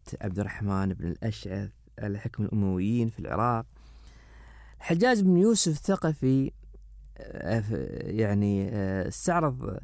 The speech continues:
على أهل البصرة: "فيا أنس"، فقال له الحجاج:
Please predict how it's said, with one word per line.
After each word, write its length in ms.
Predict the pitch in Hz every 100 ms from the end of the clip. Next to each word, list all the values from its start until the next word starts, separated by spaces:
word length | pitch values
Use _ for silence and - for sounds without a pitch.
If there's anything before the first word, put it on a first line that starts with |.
| - - - -
على 360 | - - 107 110
أهل 460 | 98 123 110 107 -
البصرة: 880 | 90 - 120 147 - 127 131 147 -
"فيا 300 | - 226 226 -
أنس"، 580 | 175 135 151 - - - - - - - - _ _ -
فقال 500 | 139 185 208 165 135
له 180 | 151 135
الحجاج: 680 | 120 123 90 120 127 107